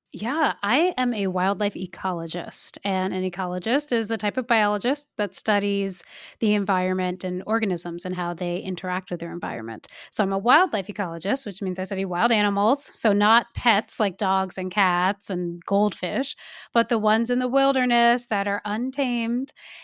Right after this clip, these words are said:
and how they interact with their environment. And I've always focused on large carnivores. And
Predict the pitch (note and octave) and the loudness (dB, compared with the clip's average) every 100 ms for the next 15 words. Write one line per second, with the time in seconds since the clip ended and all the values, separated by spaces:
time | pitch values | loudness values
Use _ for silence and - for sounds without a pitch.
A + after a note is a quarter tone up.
0 | - A#3 A3+ A3+ G3 A3 G#3+ A3 G#3+ G#3+ | -2 2 2 0 0 2 2 2 -2 -2
1 | G#3 G3+ G3+ G3 G3 G3+ B3+ F3 E3+ G3 | -2 -2 -4 -4 -2 -2 -2 -6 -6 -2
2 | G3+ G3 G#3+ G#3+ G#3+ G#3+ G3+ A3 G#3 - | 0 2 2 2 0 0 0 0 -2 -4
3 | F#3+ F#3+ F#3+ - G3 F3+ F#3 F#3+ F3+ - | -4 -2 -2 -6 -6 -4 -2 -4 -6 -12
4 | - G#3+ G#3+ F3+ F3 E2 D2+ - - G3+ | -10 -4 -2 -2 -6 -12 -8 -8 -6 -4
5 | F#3+ F#3 F#3 | -2 -2 -2